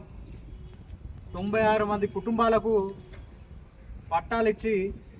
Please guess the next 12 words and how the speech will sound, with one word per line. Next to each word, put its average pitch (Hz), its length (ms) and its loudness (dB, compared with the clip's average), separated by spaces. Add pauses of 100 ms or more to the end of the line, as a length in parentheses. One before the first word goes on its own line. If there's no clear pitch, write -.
(640)
వారికి 185 280 0
డబుల్ 180 260 0
బెడ్‌రూమ్ 190 320 2
ఇండ్లు 185 220 0 (680)
శాంక్షన్ 196 360 2
చేయడం 185 220 2
జరిగింది. 147 400 -6 (960)
దాదాపు 202 600 4 (1000)
మూడు 220 260 2
సంవత్సరాలు 220 500 2
గడుస్తూ 202 380 4
ఉన్నా 180 220 0